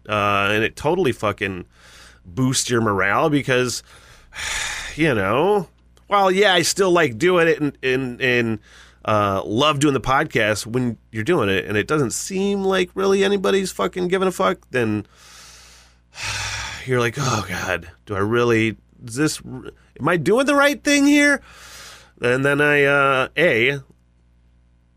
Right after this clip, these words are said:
see growth and it works, and then B, I just turn on the radio and be like, "Oh, <laughs> yeah, this is better." <laughs> Hundred percent.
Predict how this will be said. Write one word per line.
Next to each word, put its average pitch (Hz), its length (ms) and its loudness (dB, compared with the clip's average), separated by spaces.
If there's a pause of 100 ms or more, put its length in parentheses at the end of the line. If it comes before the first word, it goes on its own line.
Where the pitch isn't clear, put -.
(380)
see 131 220 -4
growth 101 440 -4
and 107 100 -4
it 90 80 -2
works, 95 420 -4
and 120 100 -4
then 113 140 0
B, 120 340 0
I 107 100 -2
just 107 180 -6
turn 123 140 0
on 113 80 0
the 104 60 -2
radio 110 420 2
and 131 140 -6
be 143 80 -2
like, 143 200 -2
"Oh, 82 280 -4 (560)
<laughs> 147 340 -2 (1040)
yeah, 117 140 -4
this 127 160 -4
is 135 80 -4
better." 110 300 -2 (480)
<laughs> 196 280 -2 (720)
Hundred 160 540 -2
percent. 104 380 -4